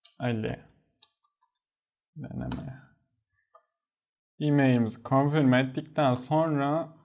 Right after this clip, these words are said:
e, dil seçiyoruz. Dilde Türkçe olmadığı için direkt İngilizce devam ediyorum.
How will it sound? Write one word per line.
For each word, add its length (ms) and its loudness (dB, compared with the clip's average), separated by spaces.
e, 40 -8
dil 140 2
seçiyoruz. 580 0
Dilde 480 4
Türkçe 440 -4
olmadığı 540 0
için 220 -4
direkt 260 0
İngilizce 520 2
devam 320 0
ediyorum. 640 -4